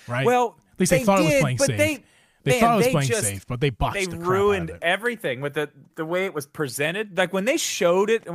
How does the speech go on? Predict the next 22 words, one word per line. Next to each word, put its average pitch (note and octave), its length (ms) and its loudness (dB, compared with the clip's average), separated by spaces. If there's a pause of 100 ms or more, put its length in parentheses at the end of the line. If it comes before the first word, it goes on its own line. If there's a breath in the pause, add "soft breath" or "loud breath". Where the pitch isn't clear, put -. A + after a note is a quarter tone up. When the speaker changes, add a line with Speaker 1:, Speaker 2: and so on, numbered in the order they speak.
Speaker 2:
I F#3 80 -2
wanna A3 160 -4
save F3+ 240 -2
this D3+ 120 -8
for C3+ 120 -12
that A#2 100 -2
episode, A#2+ 320 -4
but A#2+ 100 -2
I'll B2+ 80 -2
tell F#3+ 140 -4
you F3+ 60 0
this. D#3 80 0
Speaker 1:
Yes. - 80 -6
Speaker 2:
When D#3+ 100 -2
they A#3 100 0
showed F3+ 460 0
the F3 100 -2
Wii D#3 260 -4
U, C3 340 -2 (1200)
they G3 220 0
didn't D4+ 260 0
show F#3 880 0